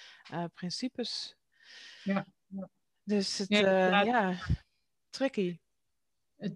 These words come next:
Speaker 2: ja, zeker. Dus er zit hoop in en, eh, we moeten ook wel een beetje, ja, oppassen. Geen idee hoe dat, eh, dat mogen de andere mensen bedenken hoe ze dat in Nederland gaan doen.
Speaker 1: <laughs>
Speaker 2: Waar ben jij mee bezig? <laughs>
Speaker 1: Nou, we gaan in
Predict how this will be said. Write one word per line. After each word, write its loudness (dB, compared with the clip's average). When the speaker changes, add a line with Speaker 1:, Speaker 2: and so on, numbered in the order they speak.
Speaker 2:
ja, 2
zeker. 0
Dus -6
er -4
zit -2
hoop 2
in 2
en, -2
eh, -4
we -2
moeten -4
ook -4
wel -2
een -2
beetje, -4
ja, -4
oppassen. -6
Geen -4
idee 0
hoe -2
dat, -4
eh, -6
dat -2
mogen -4
de -4
andere -4
mensen -6
bedenken -6
hoe -6
ze -10
dat -10
in -4
Nederland -4
gaan -8
doen. 8
Speaker 1:
<laughs> 6
Speaker 2:
Waar 4
ben 2
jij 10
mee 8
bezig? -2
<laughs> 2
Speaker 1:
Nou, 2
we -4
gaan 8
in 2